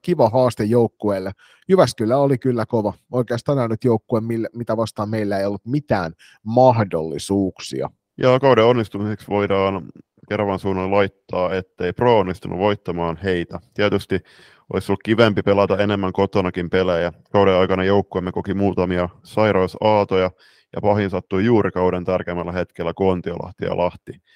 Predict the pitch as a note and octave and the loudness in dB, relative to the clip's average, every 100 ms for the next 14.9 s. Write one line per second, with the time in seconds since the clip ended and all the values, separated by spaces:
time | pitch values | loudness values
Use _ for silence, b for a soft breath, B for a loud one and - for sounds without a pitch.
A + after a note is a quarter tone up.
0 | b b b b _ - - A#2 D3 C3+ | b b b b _ -8 -4 2 4 4
1 | - A2 A#2+ A#2 - G#2 G2+ F#2 F#2+ F#2+ | 0 0 2 2 2 0 2 0 -2 0
2 | F#2+ - G2 F#2+ F#2+ F2+ F2 F2+ F2+ E2+ | -2 -2 -2 0 2 0 -2 0 0 -2
3 | F2 F#2+ F#2 F2 E2+ _ _ _ _ - | -8 -8 -6 -8 -10 _ _ _ _ -2
4 | G#2 G2 B2 A#2+ G#2 F#2 - F2+ F2+ F2+ | 0 0 2 2 4 0 -2 -2 -2 -2
5 | G2+ F#2+ F2+ F2 E2+ E2+ - F#2 F2+ F#2 | -2 0 -2 -2 -2 -6 -4 -2 0 0
6 | - F2 E2+ F2+ F2 E2+ E2+ _ _ - | 0 -2 2 0 2 -2 -6 _ _ -6
7 | G#2 - F2 D#2+ G2+ F#2+ E2+ E2+ E2+ - | -6 -4 -6 -2 2 2 0 -2 -4 -6
8 | - F#2 F2 - - _ _ - F#3 C#3+ | -4 0 0 0 -10 _ _ -4 2 6
9 | B2+ D3 F#3 F3 F3 F3 F#3 E3 D3+ C#3+ | 6 8 6 4 4 2 4 4 4 0
10 | C#3+ D3+ C#3 C#3+ C3 C3 C3 C#3+ A2+ C3 | 0 -2 -2 -4 -4 -4 -2 -2 -2 -6
11 | B2+ D#3+ C#3+ B2+ A#2+ A2+ A#2+ B2+ B2 B2+ | -2 -2 -2 -2 -4 -4 -4 -6 -8 -8
12 | D3+ D3 C3+ A#2+ C3 C3 B2+ A2 - A2 | -6 -4 -4 -2 -4 -4 -4 -4 -6 -6
13 | G#2+ A2 G#2+ A#2 G#2+ G#2 G2+ A2 G#2+ - | -4 -6 -4 -6 -4 -6 -4 -6 -6 -6
14 | F#2+ A2 G#2 G#2 G2 G2 F#2+ G2 | -6 -6 -4 -4 -4 -6 -8 -8